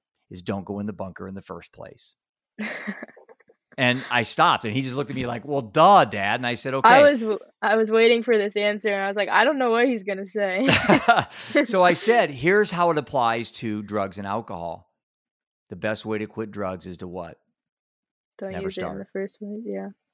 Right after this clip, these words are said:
Speaker 1: Never start." And so that's where this Never Start idea, and that's where my Don't Start initiative came up, where I've got this, the D S I acronym for kids,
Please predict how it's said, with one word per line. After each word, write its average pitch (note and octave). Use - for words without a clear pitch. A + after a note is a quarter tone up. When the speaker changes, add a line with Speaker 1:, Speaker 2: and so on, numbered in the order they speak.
Speaker 1:
Never G#2+
start." E3+
And G#2+
so B2
that's B2
where A#2
this G#2+
Never G#2+
Start G#2
idea, G2
and F2+
that's G2
where G#2+
my F#2+
Don't G#2+
Start F#2+
initiative F#2
came F2+
up, E2+
where G2+
I've F#2
got G#2
this, G2+
the G#2
D G#2+
S G2+
I G#2
acronym F#2
for F2+
kids, F2+